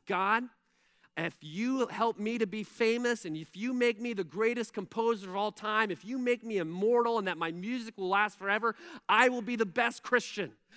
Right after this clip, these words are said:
I'll read my Bible, I'll pray, I'll be pure, I'll give to the poor, I'll keep my hands off of women, I'll do what you want me to do if you just bless me." And so he makes this deal with God. And event-, at the beginning,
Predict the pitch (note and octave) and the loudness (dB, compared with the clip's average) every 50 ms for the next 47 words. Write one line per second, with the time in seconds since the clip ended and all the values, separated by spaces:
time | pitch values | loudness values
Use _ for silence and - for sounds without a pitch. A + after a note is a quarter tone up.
0 | - - - G3 G#3+ G#3 G#3 A3+ B3+ B3+ B3+ A#3 B3 A#3+ A#3+ G3 A#3 A3 A3+ A#3 | -8 -2 2 2 2 2 2 0 0 0 2 4 4 4 4 4 4 6 6 6
1 | A3+ A3 G3 G#3 F#3+ - - F#3 F3 D#3 - - - A3+ A#3+ B3 B3 A#3+ A#3+ A3 | 6 6 4 2 2 2 2 2 2 2 -2 -4 -2 2 4 4 6 6 6 4
2 | F#3+ E3+ D4 D#4+ A#3 - F#3+ F#3+ F3 F#3 F3+ F3 - - - B3+ C4 B3 B3 B3 | 4 2 0 -6 -2 0 2 2 4 2 0 0 -2 -8 -8 -2 0 2 4 6
3 | A#3 G#3+ G3+ - F3+ F#3+ F3+ F3 A#3 A#3 G#3 - - G#3+ F#3 F#3 - - - B3 | 6 6 4 2 0 -2 0 0 0 0 0 -2 -4 -6 -6 -6 -8 -6 -2 2
4 | B3+ B3+ B3 A#3+ A3 F#3+ C#4 E4 A#3 - G3+ - - - C4 A#3 G3+ A3 G#3+ G3+ | 4 6 6 6 6 4 0 -4 -4 -2 -2 -2 -2 -4 -6 -2 0 0 0 0
5 | F#3+ A3+ A#3 A#3 A#3 A3 G3 G#3+ G#3+ G#3 A3+ G#3 G#3 A3+ A3+ A3+ A3 - C4+ E4 | 0 0 2 2 0 0 0 0 0 0 0 0 2 2 4 4 2 0 -2 -6
6 | - A3+ - G3 G3 F3 D3+ E3 A3+ B3+ C4 B3+ A#3+ A3+ G3+ A3 A3 G3 G3+ A#3 | -8 -2 0 0 0 -2 -2 -2 0 0 2 2 2 0 0 -2 -4 -2 0 0
7 | A#3 A#3 A3+ A#3 A3+ A3 A3 F3+ F3 A#3 A3+ A3 G3+ G3+ G3+ G#3+ F3+ F3 A3+ G3 | 2 2 0 0 -2 -2 -2 -4 -4 -2 0 0 0 0 -2 -6 -6 -6 -6 -6
8 | E3 D#3 - G3+ G#3+ A3 G#3+ - - G#3 F#3 D#3 B2 - _ - - - - - | -8 -10 -6 -4 -2 -2 -4 -6 -6 -6 -6 -6 -6 -8 _ -20 -20 -20 -12 -8
9 | - G3 - - G#3+ G#3 G#3+ G#3+ A3+ A#3 B3+ A#3 - - B3+ A3 E3 D#3+ D#3+ A3+ | -6 -6 -2 2 2 2 4 4 4 2 2 2 -2 -8 -8 -8 -8 -8 -6 -4
10 | B3 B3 A#3 A3 G3+ D#3+ - G#3+ G3+ F3 E3 B2+ - - _ _ _ _ _ _ | -2 -2 0 -2 -2 -2 -2 -2 0 0 0 -2 -4 -8 _ _ _ _ _ _
11 | _ _ _ _ _ _ _ _ _ _ - - - D#3+ F3+ F#3 F#3 D#3 F3 B3+ | _ _ _ _ _ _ _ _ _ _ -20 -8 -4 -2 0 0 0 0 2 2
12 | C4+ C4+ - - G#3+ G#3 - - F3 E3+ A3 G3 D#4 E4 D#4 C4+ G#3 G3+ G3+ | 2 2 0 -2 -4 -4 -4 -6 -10 -12 -10 -8 -6 -4 0 0 0 0 -2